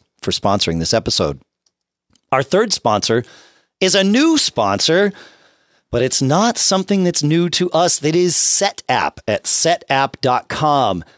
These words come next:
Setapp is like Netflix for apps. You pay ten bucks a month and you get this folder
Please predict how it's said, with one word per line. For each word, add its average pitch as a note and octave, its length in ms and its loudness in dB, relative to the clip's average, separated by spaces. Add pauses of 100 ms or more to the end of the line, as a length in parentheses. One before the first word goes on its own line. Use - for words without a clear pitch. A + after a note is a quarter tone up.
(120)
Setapp A3 680 0
is C3+ 240 0
like D#2 320 -2
Netflix C3 1040 -2 (100)
for - 200 -4 (120)
apps. F#2 400 -2
You A#2 80 -2
pay A#2 180 -2
ten C3+ 440 0
bucks G3 260 2
a B3 40 4
month C3+ 400 2 (460)
and C#3 160 2
you C#3 80 2
get D#3 160 0
this D#3+ 160 2
folder B2 880 -2